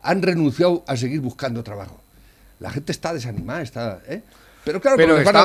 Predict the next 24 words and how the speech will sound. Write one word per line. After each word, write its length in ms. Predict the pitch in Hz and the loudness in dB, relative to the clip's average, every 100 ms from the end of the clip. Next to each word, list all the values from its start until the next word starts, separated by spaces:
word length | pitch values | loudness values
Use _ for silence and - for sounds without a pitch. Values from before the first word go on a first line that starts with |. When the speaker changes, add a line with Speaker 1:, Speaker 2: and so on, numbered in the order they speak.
| 196 | 6
Speaker 1:
dar 40 | |
Speaker 2:
estamos, 320 | 147 190 170 | 2 4 6
Speaker 1:
cuatrocientos 260 | 214 214 214 | 6 4 4
Speaker 2:
estamos 160 | 196 226 | 8 10
Speaker 1:
euros, 160 | 208 | 10
Speaker 2:
desanimados. 360 | 180 151 123 185 | 8 4 4 4
Speaker 1:
el, 120 | 180 | 4
está 380 | 156 156 - 170 | 4 2 2 2
Pedrito 380 | 175 156 165 160 | 4 0 0 0
Sánchez 420 | 160 185 175 139 | 0 0 0 0
y 100 | 139 | 2
el 260 | 135 127 123 | 2 2 0
pa-, 180 | 123 127 | 2 2
el 180 | 127 123 | 2 0
Pablito, 440 | 120 143 135 151 | -2 -2 0 0
"No 140 | 285 | 0
os 80 | 285 | -2
preocupéis, 380 | - 226 190 214 | -2 -4 -2 0
os 60 | 190 | 0
vamos 180 | 220 196 | 0 0
a 40 | |
dar 80 | 214 | 0
cuatrocientos 500 | 185 165 151 151 131 | -2 -4 -6 -6 -6
euros". 260 | 123 98 | -6 -6